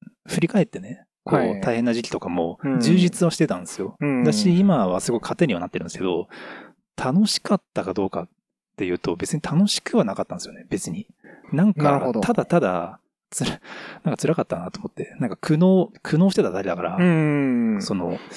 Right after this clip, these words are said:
Speaker 1: 楽しい人生、生き方をしてるわけでもないんですよね。
Speaker 2: うん。
Speaker 1: なんか常に悩んでるんで。
Speaker 2: うん。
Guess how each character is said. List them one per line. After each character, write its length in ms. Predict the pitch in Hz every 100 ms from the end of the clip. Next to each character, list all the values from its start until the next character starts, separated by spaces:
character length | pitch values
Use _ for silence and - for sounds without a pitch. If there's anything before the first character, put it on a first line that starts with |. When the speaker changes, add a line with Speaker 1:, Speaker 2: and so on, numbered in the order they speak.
| - - - - _ _ - -
Speaker 1:
楽 240 | - 208
し 420 | 220 - 226 147 92
い 80 | - _ _ _ 170 160 -
人 280 | - 120 123
生、 420 | - 90 95 117 - _ _ _ - _ _ -
生 60 |
き 80 | -
方 480 | - 110 98 139 - 135 123 -
を 180 | 123 123
し 80 | -
て 160 | -
る 140 | 151 151
わ 80 | 180
け 80 | 131
で 60 |
も 100 | 87
な 100 | 87
い 40 | 98
ん 40 |
で 60 | 90
す 60 |
よ 80 | -
ね。 240 | - - _ _ _ _ -
Speaker 2:
う 40 |
ん。 20 |
Speaker 1:
な 60 | 107
ん 40 |
か 220 | - 101 -
常 280 | - 220 180
に 220 | 101 90 - - _ _ -
悩 200 | 110 104
ん 40 |
で 80 | 95
る 160 | 87 87 -
ん 120 | 92
で。 260 | 90 - -
Speaker 2:
う 60 | 151
ん。 400 | 147 123 107